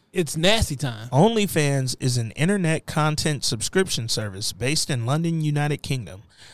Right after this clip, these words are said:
Speaker 2: The service is used primarily by sex workers who produce pornography. But it also hosts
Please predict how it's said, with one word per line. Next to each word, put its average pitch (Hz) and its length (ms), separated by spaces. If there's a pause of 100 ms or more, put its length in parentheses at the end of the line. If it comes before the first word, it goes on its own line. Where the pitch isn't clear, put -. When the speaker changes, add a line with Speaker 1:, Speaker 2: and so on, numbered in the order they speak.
Speaker 2:
The 117 100
service 220 460
is 135 260
used 170 380
primarily 175 560
by 185 200
sex - 360
workers 107 460
who 143 160
produce 143 420
pornography. 143 800 (760)
But 135 220
it 131 80
also 165 440
hosts 123 500